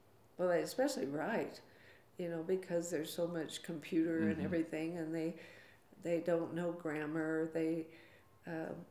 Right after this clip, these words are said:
Speaker 1: and they don't speak as well. I, I do think that that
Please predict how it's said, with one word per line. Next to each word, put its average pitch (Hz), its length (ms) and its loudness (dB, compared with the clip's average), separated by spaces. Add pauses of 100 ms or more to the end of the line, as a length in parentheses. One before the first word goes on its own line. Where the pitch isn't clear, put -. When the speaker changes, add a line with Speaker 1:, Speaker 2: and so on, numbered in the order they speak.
Speaker 1:
and 170 200 -6
they 160 200 -4 (320)
don't 160 340 -4
speak 160 360 -4
as 160 240 -4
well. 165 340 -4 (580)
I, 175 260 -2 (200)
I 175 120 -2
do 180 320 -2
think 170 400 -2
that 160 220 -2 (160)
that 165 240 -2